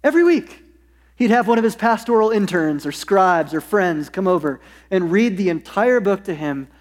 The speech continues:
out loud. Because this gospel that we'll be studying, probably for the next six years, not really, I don't know. We'll see what the Spirit leads. Calm down. This gospel is the power of God.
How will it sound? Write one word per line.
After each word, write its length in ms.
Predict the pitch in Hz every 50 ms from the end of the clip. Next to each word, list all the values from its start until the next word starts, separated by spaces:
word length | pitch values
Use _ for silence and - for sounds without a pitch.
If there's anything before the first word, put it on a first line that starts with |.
| _ _ _ _ -
out 180 | - 156 - -
loud. 360 | 151 147 135 127 120 123 - _ _ - -
Because 260 | - 185 240 220 170
this 200 | 208 294 285 -
gospel 600 | - 220 208 214 208 - - 262 294 330 - - _ _ _ _ _ _ -
that 120 | - 214 226
we'll 140 | 226 262
be 140 | 240 214 254
studying, 680 | 233 - - 233 214 208 196 202 214 247 302 302 - - - _ _ _ _ _ _ _ _ _ _ _ _ _ _ _ _ _ _ _
probably 260 | - 196 202 214 240
for 120 | 226 - 233
the 80 | 226
next 240 | 220 220 220 - -
six 200 | - 240 - -
years, 440 | 196 170 175 226 247 - - - _ _ _ _ _ _ _ _ _ _ _ _ _ _ _ _ -
not 100 | 175 143
really, 280 | 127 120 127 131 135
I 140 | - 202 240
don't 100 | 233 185
know. 200 | 165 185 254 262 - - _ _ _ _ _ _ _ -
We'll 80 | 196
see 160 | - - 247
what 100 | 233 226
the 60 | 233 196
Spirit 320 | - - 220 214 214 208
leads. 400 | 220 233 196 - - - - - _ _ -
Calm 180 | - 214 202 196
down. 300 | 214 226 208 165 - - - - - _ _ _ _ _ _ _ _ _ _ _ _ -
This 160 | 240 277 -
gospel 640 | - 247 233 226 226 233 240 254 262 262 233 - - -
is 160 | 220 175 151
the 80 | 214
power 680 | 208 - - - 247 262 247 214 185 170 175 196 196 - - _ _ _ _ _ _ _ -
of 120 | 190 175
God. 400 | 170 208 214 202 185 156 127 123